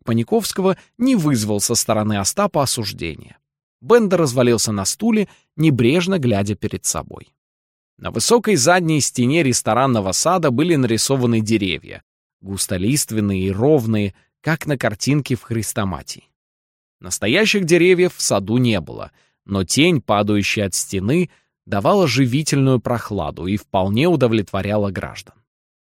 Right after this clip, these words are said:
Граждане были, по-видимому, поголовно членами Союза, потому что пили одно только пиво и даже ничем не закусывали.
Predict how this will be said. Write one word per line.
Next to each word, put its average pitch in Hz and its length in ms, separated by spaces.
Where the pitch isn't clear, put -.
Граждане 190 580
были, 185 240
по-видимому, 151 800
поголовно 135 640
членами 117 480
Союза, 127 580
потому 78 340
что 104 220
пили 160 380
одно 120 360
только 95 340
пиво 170 440
и 98 100
даже 143 360
ничем 110 440
не 104 60
закусывали. - 680